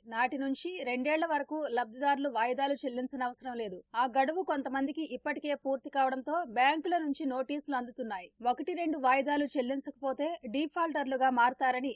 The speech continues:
బ్యాంకర్లు హెచ్చరిస్తుండటంతో లబ్ధిదారులు ఆందోళన వ్యక్తం చేస్తున్నారు. తాము రుణాలు కట్టలేమని బ్యాంక్ అధికారులకు చెప్తున్నా పట్టించుకోవడం లేదని మహిళలు వాపోతున్నారు. రుణాలిచ్చి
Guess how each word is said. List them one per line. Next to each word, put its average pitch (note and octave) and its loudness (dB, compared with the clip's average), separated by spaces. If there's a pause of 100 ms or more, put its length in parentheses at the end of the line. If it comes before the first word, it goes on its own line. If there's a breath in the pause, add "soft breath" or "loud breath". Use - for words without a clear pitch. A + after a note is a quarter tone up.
(120)
బ్యాంకర్లు C4+ 2
హెచ్చరిస్తుండటంతో B3+ -4
లబ్ధిదారులు C4+ 2
ఆందోళన C4+ 0
వ్యక్తం B3 -4
చేస్తున్నారు. G#3+ -8 (200)
తాము C4 4
రుణాలు B3+ 4
కట్టలేమని C4 0
బ్యాంక్ B3 2
అధికారులకు C4+ 0
చెప్తున్నా B3+ 0
పట్టించుకోవడం C4 0
లేదని A#3+ -4 (100)
మహిళలు C4+ 0
వాపోతున్నారు. A#3 0 (160)
రుణాలిచ్చి D#4+ 0